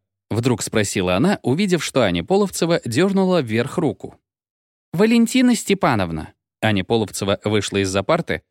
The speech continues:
встала по стойке смирно и доложила. «Ложечников ручкой в меня кидается».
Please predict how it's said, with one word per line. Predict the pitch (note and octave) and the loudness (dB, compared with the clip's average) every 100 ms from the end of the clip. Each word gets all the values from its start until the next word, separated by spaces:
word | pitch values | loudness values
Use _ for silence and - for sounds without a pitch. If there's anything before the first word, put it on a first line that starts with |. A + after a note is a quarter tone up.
| _ _ | _ _
встала | - - F#2+ F#2+ | -4 0 2 0
по | G2+ | -2
стойке | - G#2+ B2 | -2 -4 -4
смирно | - A3 G#3 F#3 | 0 0 2 0
и | - G#3 | -2 -2
доложила. | F#3 F#3 E3+ A2+ E2 E2 _ _ _ - | 0 0 0 -2 -6 -8 _ _ _ -2
«Ложечников | F#3 B3+ A3+ G3+ - G3 G3 G3 | 2 4 2 -2 -2 -2 -2 0
ручкой | A3+ B3+ - G3 | 2 0 0 0
в | E3 | 2
меня | E3 E3+ D3+ | 2 2 0
кидается». | D3+ C3+ A2 F2+ - - | 0 2 2 0 -6 -12